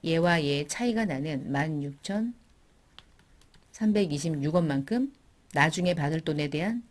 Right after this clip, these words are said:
삼각후 원가 합산돼야 될 이자 수익의 일부예요. 자, 근데 질문이 뭐냐면,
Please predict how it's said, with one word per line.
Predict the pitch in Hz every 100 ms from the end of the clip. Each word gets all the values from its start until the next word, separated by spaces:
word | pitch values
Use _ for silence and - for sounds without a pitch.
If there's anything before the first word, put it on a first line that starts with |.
| _ _ -
삼각후 | - 233 226 220 - 262 254 -
원가 | 147 165 160 226 254 285 _ - _ _ - _ - _ _ - -
합산돼야 | - 254 240 226 208 185 175
될 | 170 240 254 -
이자 | 151 156 175
수익의 | 170 156 143 156 156 -
일부예요. | 170 196 190 190 131 190 - -
자, | -
근데 | 160 160
질문이 | - 226 240 208
뭐냐면, | 156 135 135 175 143